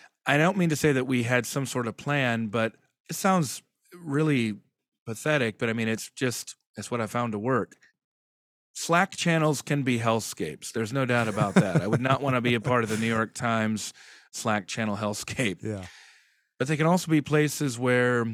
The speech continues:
Speaker 1: somebody says, "I've gotta confess this. This is what I'm struggling with right now. This is how it's affecting other people in my life. I need the Lord's help right now."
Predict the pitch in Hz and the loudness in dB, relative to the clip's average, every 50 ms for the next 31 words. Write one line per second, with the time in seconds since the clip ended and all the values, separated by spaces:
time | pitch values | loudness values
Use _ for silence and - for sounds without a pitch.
0 | 107 - _ _ _ _ _ _ _ _ _ _ _ _ - - - 147 143 135 | -8 -12 _ _ _ _ _ _ _ _ _ _ _ _ -14 -6 -2 -2 0 0
1 | 127 127 123 113 - - 127 120 120 120 117 113 101 - - - - _ _ _ | 0 0 -2 -2 -2 0 2 2 2 2 0 0 -2 -6 -10 -12 -14 _ _ _
2 | - - - - _ _ _ _ _ _ _ 120 117 117 113 - 113 101 98 92 | -20 -20 -20 -20 _ _ _ _ _ _ _ -2 -2 -2 0 -2 -2 -2 -2 -4
3 | - - 95 92 - - 71 62 - - - - - - - - _ _ _ _ | -8 -10 -12 -12 -10 -10 -12 -12 -12 -12 -10 -10 -10 -10 -12 -16 _ _ _ _
4 | - - 107 92 78 71 - - - - - - _ _ 110 - - 120 113 - | -8 -6 -6 -6 -6 -8 -10 -10 -10 -10 -12 -14 _ _ -12 -6 -6 -4 -4 -4
5 | 113 110 113 113 104 98 - - - 110 107 101 110 107 104 104 101 - - 101 | -8 -6 -6 -6 -6 -6 -8 -8 -6 -6 -6 -4 -4 -4 -2 -4 -4 -4 -4 -4
6 | 95 92 - 95 101 101 98 95 95 92 92 110 - _ _ _ _ _ 131 113 | -4 -4 -6 -6 -6 -4 -4 -4 -6 -6 -8 -10 -14 _ _ _ _ _ -8 -8
7 | - - 113 101 107 104 104 90 - - 87 - 107 101 95 - - 101 95 - | -6 -8 -8 -4 -2 -2 -2 -2 -4 -8 -6 -4 -4 -4 -4 -4 -6 -8 -6 -6
8 | - 101 101 101 107 101 95 - - 110 107 - 117 110 110 104 98 90 85 85 | -6 -6 -4 -4 -4 -6 -6 -6 -6 -6 -6 -4 -4 -4 -4 -4 -4 -6 -6 -6
9 | 90 98 101 107 104 101 101 - - - - _ - - - - - - - - | -4 -2 -2 -2 -2 -2 -4 -6 -8 -14 -18 _ -20 -20 -20 -20 -20 -20 -20 -20
10 | - _ _ _ _ _ - 113 113 113 110 104 95 101 98 101 98 95 90 - | -20 _ _ _ _ _ -6 -4 -2 -2 -2 -4 -4 -6 -6 -6 -6 -6 -8 -6
11 | - 92 90 - - 87 80 73 - 73 82 80 73 71 67 71 | -6 -6 -6 -6 -8 -10 -10 -10 -10 -10 -10 -10 -10 -12 -14 -16